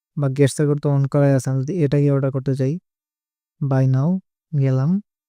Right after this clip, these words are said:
এই যে ষাট টাকা, এই যে out of টাকা সাইট এটা। Then আমি দিয়ে প্রসিড দিলাম, আমার নাম দিয়ে দিলাম, ক্লিক করলাম, আমার এটা অর্ডার কিন্তু হয়ে যাবে।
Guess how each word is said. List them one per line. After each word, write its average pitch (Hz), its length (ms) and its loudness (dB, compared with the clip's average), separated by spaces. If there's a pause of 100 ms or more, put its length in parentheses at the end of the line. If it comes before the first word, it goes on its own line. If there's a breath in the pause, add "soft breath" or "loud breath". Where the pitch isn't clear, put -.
(1120)
এই 143 500 6
যে 160 140 -8 (500)
ষাট 135 320 -4
টাকা, 143 300 -4 (1600)
এই 135 140 0
যে 131 80 0
out 127 240 0
of 127 120 0 (680)
টাকা 131 240 -4
সাইট 190 280 -4
এটা। 127 160 -12 (880)
Then 143 200 2
আমি 147 360 0 (200)
দিয়ে 143 240 2
প্রসিড 143 320 -2
দিলাম, 151 360 2 (1160)
আমার 131 180 0
নাম 143 260 2
দিয়ে 143 140 4
দিলাম, 165 280 2 (1600)
ক্লিক 143 240 -2
করলাম, 202 340 0
আমার 131 180 0
এটা 160 200 -2
অর্ডার 131 260 -4
কিন্তু 135 220 -4
হয়ে 127 200 -4
যাবে। 135 180 -6